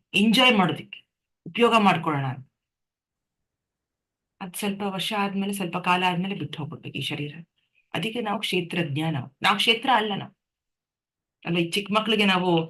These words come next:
ಆ, ಪಾಠ ಹೇಳ್ಕೊಡ್ಬೇಕಾದ್ರೆ "ಇದೇನು?" ಅಂತ ಕೇಳಿದ್ರೆ ಏನ್ ಹೇಳ್ತಾರೆ? "ಇದ್ ನನ್ ಕೈ"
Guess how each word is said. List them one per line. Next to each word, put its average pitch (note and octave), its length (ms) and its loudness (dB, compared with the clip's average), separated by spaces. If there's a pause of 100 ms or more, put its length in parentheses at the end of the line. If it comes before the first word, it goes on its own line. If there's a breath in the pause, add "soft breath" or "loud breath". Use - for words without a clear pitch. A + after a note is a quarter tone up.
(300)
ಆ, E3 300 4
ಪಾಠ F3 260 -2
ಹೇಳ್ಕೊಡ್ಬೇಕಾದ್ರೆ E3+ 880 -2
"ಇದೇನು?" C4+ 720 8
ಅಂತ B3 120 4
ಕೇಳಿದ್ರೆ A#3+ 260 6
ಏನ್ A#3 100 6
ಹೇಳ್ತಾರೆ? A3 260 0 (460)
"ಇದ್ F#3+ 200 2
ನನ್ G#3+ 240 2
ಕೈ" A#3+ 180 10